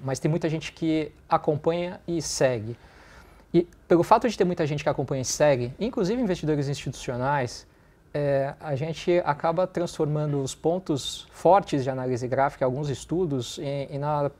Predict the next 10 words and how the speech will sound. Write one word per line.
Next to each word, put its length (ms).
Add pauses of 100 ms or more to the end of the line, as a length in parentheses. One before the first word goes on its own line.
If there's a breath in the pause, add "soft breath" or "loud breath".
(180)
tal 160
da 100
profecia 460
autorrealizável. 680
Por 140
mais 160
cético 360
que 100
você 260
seja, 500